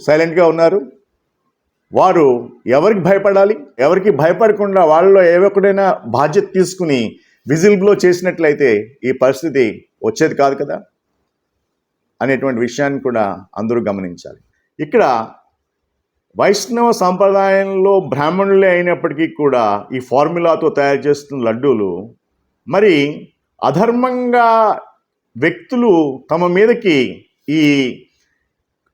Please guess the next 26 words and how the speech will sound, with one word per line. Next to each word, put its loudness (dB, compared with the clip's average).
లో 2
క్వాలిటీ 0
వస్తువుల్ని 0
చొప్పిస్తూ 0
ఈ 2
లడ్డూలను 2
తయారు 2
చేయమన్నప్పుడు 0
బ్రాహ్మణ 0
ధర్మంగా 0
ధైర్యంగా 0
చెప్పగలిగిన 0
వాడే 2
బ్రాహ్మణుడు. -2
ఆ 4
బ్రాహ్మణ -2
ధర్మాన్ని 0
నిర్వర్తించని -2
ఈ -4
వైష్ణవ 0
బ్రాహ్మణులకు -2
కూడా 0
ఒక -4
వార్నింగ్ 0
ఖచ్చితంగా -6
ఇవ్వాలి. -4